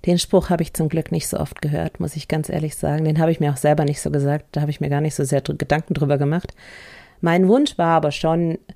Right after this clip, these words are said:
nicht zu spät Kinder zu bekommen. Einfach da der Wunsch bei uns auch da war, mehr als ein Kind zu bekommen. Irgendwie denkt man sich ja dann schon, na ja, gut, je älter man wird, desto anstrengender wird vieles. Also es ist einfach so. Ich, ich merke,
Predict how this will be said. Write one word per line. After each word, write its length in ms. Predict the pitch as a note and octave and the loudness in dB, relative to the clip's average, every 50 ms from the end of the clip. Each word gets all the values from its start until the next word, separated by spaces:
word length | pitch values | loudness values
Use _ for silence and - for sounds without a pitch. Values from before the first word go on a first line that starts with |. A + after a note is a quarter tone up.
| _ _ _ _ | _ _ _ _
nicht 300 | D#3+ D#3+ D#3 - - - | 0 0 0 -2 -4 -6
zu 80 | - D3+ | -4 -4
spät 400 | - - - D3+ D#3 D#3 - - | -4 -2 -2 0 -2 -2 -4 -4
Kinder 320 | - D#3+ D3+ C#3+ C#3+ C#3 | -2 0 0 0 0 -2
zu 100 | - C#3+ | -4 -2
bekommen. 540 | C#3+ C#3 - - D3+ C3+ C#3 C#3+ C#3+ - - _ _ _ - - | -2 -2 -2 -2 -2 0 0 0 -2 -4 -8 _ _ _ -6 -2
Einfach 260 | E3 D#3 - E3+ D3+ | -2 -2 -2 -4 -6
da 160 | - - D#3 | -2 -2 0
der 160 | D#3 D3+ C3+ | 0 2 2
Wunsch 220 | C#3+ E3+ G3 F#3+ - | 2 2 2 2 0
bei 100 | E3 D#3+ | -2 -2
uns 140 | D#3 - | 0 -2
auch 100 | D#3+ D3 - _ | -6 -8 -2 _
da 280 | D3+ C#3+ D#3+ E3+ F3 | 2 2 2 2 2
war, 160 | F3 F3 E3 | 2 2 2
mehr 180 | D#3 D#3 C#3+ C3+ | 2 0 0 -2
als 140 | C#3 C#3 - | -2 -4 -4
ein 200 | - - D3 E3 | -4 -2 -2 -2
Kind 260 | - - F#3+ F#3 F#3 | -2 -2 -2 -2 -2
zu 100 | - - | -4 -4
bekommen. 440 | F#3 F#3+ - - G3 G3 G#3+ A#3 A3 _ _ _ _ - - - - - - - - - - _ _ _ _ _ _ _ _ _ _ _ _ _ _ _ | -4 -4 -2 0 0 0 0 -2 -4 _ _ _ _ -20 -20 -20 -20 -20 -20 -20 -20 -20 -20 _ _ _ _ _ _ _ _ _ _ _ _ _ _ _
Irgendwie 400 | - E3 E3 F3 D#3+ D3+ D#3+ D3 | 0 2 2 2 2 0 -2 -2
denkt 260 | - - D3 C#3+ - | 0 -2 -2 -2 0
man 100 | D#3+ D3+ | -2 0
sich 160 | D3 D3+ - | 0 -2 -2
ja 60 | - D3+ | 0 0
dann 140 | D3 C#3+ | 0 0
schon, 220 | C#3 - E3+ F3 E3+ | 0 0 0 0 2
na 100 | D#3+ D3 | 2 2
ja, 140 | D3 D3 D3 | 2 0 0
gut, 220 | C#3+ E3 D3+ - | 0 -2 -4 -2
je 100 | - D#3 | -4 -2
älter 320 | - C#3 C#3+ D3+ - - | 0 0 0 0 0 -2
man 180 | D#3+ D3 C#3+ C3 | 0 0 0 0
wird, 440 | C#3 D3+ E3 E3+ - - - - - _ _ _ - _ _ _ _ _ _ _ _ _ _ _ _ _ _ - | 0 -2 -2 -4 -6 -14 -14 -14 -16 _ _ _ -20 _ _ _ _ _ _ _ _ _ _ _ _ _ _ -10
desto 260 | C#3 C3 - - - | -10 -8 -4 -4 -2
anstrengender 580 | - C#3+ F#3 - - - - E4 C#4+ F3 - B2 | 0 2 0 0 -2 -6 -2 0 2 2 2 0
wird 140 | B2+ - - | -2 -6 -6
vieles. 440 | - - C3 C3 B2 A#2+ - - | -2 -2 -2 -2 -2 -6 -8 -4
Also 160 | - C3+ C3+ C3+ | -2 0 0 0
es 120 | C3 - | -2 -4
ist 140 | D#3 D3+ - | -6 -2 0
einfach 300 | D#3+ D#3+ D3 - D3 C#3 | 0 0 0 0 -4 -4
so. 200 | - - - C3 | -2 -6 -6 -4
Ich, 180 | - C#3 - - | -4 -4 -2 -2
ich 340 | D3+ D3+ - - D#3 - - | -2 -2 -2 -4 -4 -2 -2
merke, 640 | D#3+ D#3+ F3 G3+ B3 C#4 - - A#3+ A3+ A3+ | 0 2 2 2 2 0 -2 0 0 0 0